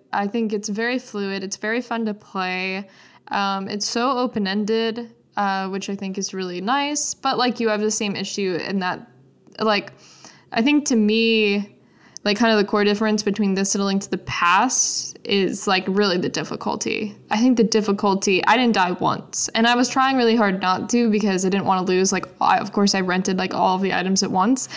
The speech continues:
So I did not wanna die and lose all of them. But it's also, like, it's pretty easy to not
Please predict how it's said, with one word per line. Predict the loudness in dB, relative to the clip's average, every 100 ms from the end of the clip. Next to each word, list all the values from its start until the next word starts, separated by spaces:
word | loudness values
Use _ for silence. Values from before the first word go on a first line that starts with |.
| -10 -10 -2
So | 2
I | 4
did | 4
not | 2
wanna | 2 -2
die | 0 0 2 2
and | 0 -2 0
lose | 0 2
all | 0 -2
of | -6
them. | -8 -6 -8 -12 -20 -20 -20 -6 2
But | 2 2
it's | 0
also, | 0 0 0
like, | 0 -2
it's | -4 -4 -8 _ -18
pretty | -16 -6 0 2 4 6 6 4 0
easy | -2 -2 0 -2
to | -4
not | -8 -4 -2 -2 -6